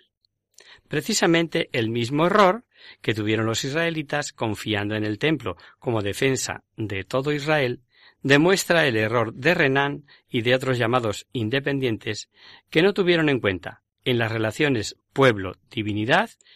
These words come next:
Israel era un singular en tener culto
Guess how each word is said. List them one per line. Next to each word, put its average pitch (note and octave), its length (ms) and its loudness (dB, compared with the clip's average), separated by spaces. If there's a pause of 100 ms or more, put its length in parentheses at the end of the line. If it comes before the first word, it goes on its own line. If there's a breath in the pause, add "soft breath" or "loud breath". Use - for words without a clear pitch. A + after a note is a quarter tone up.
(160 soft breath)
Israel B2 760 0
era C#3+ 380 2
un B3+ 300 2
singular G#3 680 -2 (480)
en B2 140 2
tener C3 340 0
culto E3+ 580 0